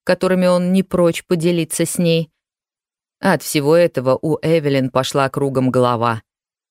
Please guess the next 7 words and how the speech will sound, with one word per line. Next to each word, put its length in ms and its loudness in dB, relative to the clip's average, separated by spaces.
Впрочем, 540 0
это 200 0
мог 320 0
быть 400 -2
и 200 0
эффект 380 -4
виски. 540 -4